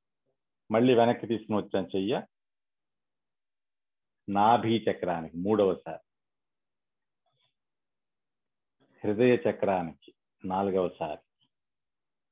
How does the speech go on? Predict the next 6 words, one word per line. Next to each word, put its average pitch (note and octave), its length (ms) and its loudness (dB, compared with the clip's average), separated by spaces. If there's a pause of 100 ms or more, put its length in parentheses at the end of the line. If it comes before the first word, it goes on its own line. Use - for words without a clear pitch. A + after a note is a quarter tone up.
(600)
విశుద్ధికి G#2+ 1300 -4
ఐదవసారి, F#2 600 -6 (2000)
ఆజ్ఞకి G#2+ 1300 0
ఆరవసారి, F#2 760 -4 (2500)
సహస్రారానికి F2 1120 -6 (120)
ఏడవసారి. D#2+ 560 -10